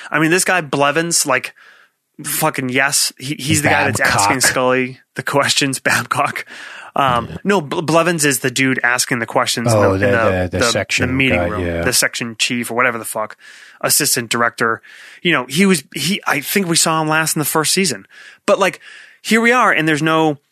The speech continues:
Speaker 1: there's no cigarette smoke man, there's no Skinner, there's no Krychek, there's no, you know, there, there's nobody that's made
Speaker 2: Mm.
Speaker 1: the mythology interesting. So it's really, it's just the mythology and the characters. And ultimately, the characters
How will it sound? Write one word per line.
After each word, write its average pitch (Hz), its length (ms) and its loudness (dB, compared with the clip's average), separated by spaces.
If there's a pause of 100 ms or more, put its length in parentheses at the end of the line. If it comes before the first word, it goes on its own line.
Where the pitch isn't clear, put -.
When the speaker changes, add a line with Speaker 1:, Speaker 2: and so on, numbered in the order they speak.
(100)
Speaker 1:
there's 131 180 0
no 135 80 0
cigarette 180 300 2
smoke 117 240 -4
man, 110 220 -6
there's 123 160 -4
no 160 100 0
Skinner, 135 460 0
there's 139 160 -2
no 190 100 2
Krychek, 127 480 -2
there's 156 160 -2
no, 165 220 0 (340)
you 147 100 -2
know, 127 220 0 (220)
there, 156 200 0
there's 165 220 2
nobody 196 600 2
that's 156 240 0
made 156 280 2
Speaker 2:
Mm. 180 100 2
Speaker 1:
the 143 80 2
mythology 139 1040 -2 (680)
interesting. 139 640 0
So 147 240 2
it's 139 160 0
really, 180 680 2 (480)
it's 156 240 -2
just 139 540 0
the 156 80 0
mythology 127 840 0 (100)
and 123 160 0
the 117 40 -4
characters. - 680 -4 (200)
And 143 140 0
ultimately, 175 500 2
the 127 140 -2
characters 185 480 2